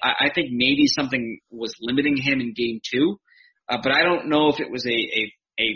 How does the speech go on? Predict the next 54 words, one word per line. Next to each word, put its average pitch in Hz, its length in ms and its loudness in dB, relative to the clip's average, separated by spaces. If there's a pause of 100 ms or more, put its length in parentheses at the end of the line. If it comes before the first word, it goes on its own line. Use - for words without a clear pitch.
(180)
straight-up 139 400 2
injury 127 460 2
that 113 220 0
he 117 120 -6
has 117 180 -4
to 120 60 -10
worry 131 240 0
about 120 220 0
from 113 120 -12
here 113 240 -6
on 110 140 -6
out. 113 240 -4
I 120 120 -4
thought 156 140 2
it 151 60 0
was, 131 200 -4
it 135 260 -4
was 123 140 -8 (100)
telling 180 220 -2
that 143 80 2
he 131 60 0
wasn't 135 300 -4
taking 139 300 -6
some 120 200 -8
late-game 123 420 -6 (120)
faceoffs 123 600 -4
in 127 120 -8
game 120 300 -6
two. 139 240 -4 (540)
Uh, 110 180 0
game 160 240 2
three, 240 180 0
though, 147 140 6
he 139 80 4
comes 151 200 -2
back 170 260 2
and 135 100 -2
he 127 60 -2
wins 139 160 0
eleven 139 240 0
of 127 60 -6
nineteen. 135 460 -4
So 120 440 -2 (720)
was 127 320 0
it 127 160 2
just 131 320 0
he 120 140 -2
wasn't 113 260 -2
having 117 200 -6
a 110 40 -10
good 110 160 -6
night 123 240 0
at - 80 -8
the, 113 120 -6